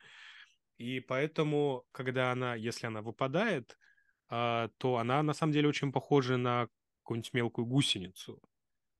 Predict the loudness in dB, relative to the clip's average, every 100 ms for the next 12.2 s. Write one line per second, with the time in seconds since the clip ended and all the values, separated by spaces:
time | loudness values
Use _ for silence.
0 | _ 2 4 4 -2 -6 -2 4 6 6
1 | 6 4 0 -8 -20 -20 -18 -10 -4 -2
2 | -2 -2 -2 -4 -4 2 6 6 6 6
3 | 6 4 2 -2 -6 -20 _ -8 -4 -4
4 | -4 -2 -2 -2 -6 -6 -8 -4 4 6
5 | 6 2 -2 0 0 -2 -6 -20 _ _
6 | -8 -8 -6 -4 -2 -2 0 0 0 0
7 | 0 -2 -6 -8 -8 -10 -10 -8 -8 -6
8 | -6 -4 -4 -6 -2 0 0 -2 -2 -2
9 | -2 -2 -2 -2 -6 -6 -8 -8 -10 -10
10 | -10 -10 -12 -10 -6 -6 -6 -10 -12 -12
11 | -10 -10 -10 -10 -10 -12 -16 _ -14 -14
12 | -16 -20